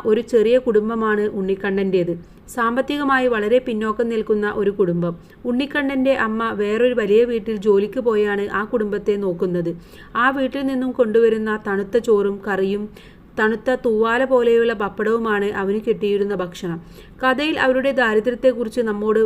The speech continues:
ഒരുപാട് തവണ പറയുന്നുണ്ട്. അമ്മ വരാൻ വൈകുന്ന ദിവസങ്ങളിൽ ഉണ്ണിക്കണ്ണൻ ഉറങ്ങിപ്പോകുമായിരുന്നു എന്നും അവനെ ഉറക്കത്തിൽ നിന്നും ഉണർത്തിയാണ് ഭക്ഷണം കൊടുത്തിരുന്നത്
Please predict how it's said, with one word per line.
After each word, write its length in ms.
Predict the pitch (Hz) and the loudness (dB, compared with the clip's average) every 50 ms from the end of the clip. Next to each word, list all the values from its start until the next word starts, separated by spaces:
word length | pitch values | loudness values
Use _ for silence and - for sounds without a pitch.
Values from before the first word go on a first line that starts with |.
| 208 - 220 | 2 2 0
ഒരുപാട് 360 | 202 202 196 220 226 240 254 254 | 0 0 0 0 0 0 0 0
തവണ 160 | 254 233 220 214 208 214 | 0 -2 -2 -4 -4 -4
പറയുന്നുണ്ട്. 520 | 196 180 175 180 185 190 190 175 165 170 - - - - - - - - - 220 | -2 -2 0 -2 -2 -2 -2 -2 -4 -4 -6 -8 -12 -20 -20 -18 -10 -6 -4 -2
അമ്മ 180 | 226 247 269 262 | -2 0 0 0
വരാൻ 200 | 247 233 233 233 233 226 | 0 0 -2 -2 -2 -2
വൈകുന്ന 300 | 220 214 214 220 220 226 220 202 | 0 0 0 -2 -2 -2 0 2
ദിവസങ്ങളിൽ 520 | 202 202 196 202 240 226 214 214 214 220 214 - 208 | 2 2 2 -2 -4 -2 0 2 2 2 2 0 0
ഉണ്ണിക്കണ്ണൻ 480 | 202 202 226 226 - 247 233 233 233 226 220 208 | -2 -2 -4 -4 -4 -4 -4 -4 -4 -6 -6 -4
ഉറങ്ങിപ്പോകുമായിരുന്നു 1080 | 202 202 202 226 254 254 - 254 226 214 214 220 220 208 202 202 190 202 196 196 202 208 214 | -4 -4 -4 -4 -2 0 2 2 2 2 2 0 -2 0 0 0 0 0 0 -2 -2 -4 -4
എന്നും 200 | 190 185 190 180 175 170 - - - - - - 208 | -4 -4 -6 -6 -8 -10 -16 -20 -20 -14 -8 -4 -2
അവനെ 220 | 208 226 226 240 226 226 220 | 0 0 0 0 0 0 0
ഉറക്കത്തിൽ 420 | 214 214 - - 254 254 285 277 269 262 | -2 -2 0 -2 -2 -2 -2 -2 -2 -2
നിന്നും 200 | 247 240 240 233 214 | -2 -4 -6 -6 -6
ഉണർത്തിയാണ് 560 | 214 208 208 220 - - 262 247 240 226 226 226 202 202 | -4 -4 -4 -6 -2 0 0 0 0 0 -2 -4 -6 -6
ഭക്ഷണം 320 | 190 196 - 226 220 247 247 233 | -8 -8 -8 -8 -6 -4 0 0
കൊടുത്തിരുന്നത് 580 | 220 214 208 - 226 214 208 214 208 208 214 | 0 0 0 2 2 0 2 0 -2 0 2